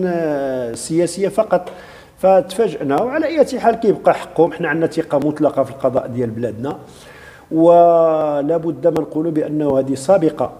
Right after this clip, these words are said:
سابقة. يمكن وقعت جوج ولا ثلاثة المرات في التاريخ ديال الحزب. وقعت مع السي أبو زيد الله يرحمه مع البديل، وقعت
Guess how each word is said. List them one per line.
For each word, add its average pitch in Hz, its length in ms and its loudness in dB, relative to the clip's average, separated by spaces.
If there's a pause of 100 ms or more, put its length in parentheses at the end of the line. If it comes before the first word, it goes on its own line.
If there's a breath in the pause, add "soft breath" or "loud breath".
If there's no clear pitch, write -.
(280)
سابقة. 143 540 -8 (360)
يمكن 135 520 -2
وقعت 123 480 -2
جوج 147 200 0
ولا 143 120 0
ثلاثة 139 240 -6
المرات 143 380 -2
في - 60 -14
التاريخ 143 380 -2
ديال 139 180 -2
الحزب. 120 380 -6
وقعت 127 460 -6
مع 113 180 -8
السي - 340 -10
أبو 120 180 -8
زيد 117 260 -6
الله 139 140 2
يرحمه 120 320 -4
مع 107 160 -12
البديل، 110 480 -6 (840 loud breath)
وقعت 135 460 -2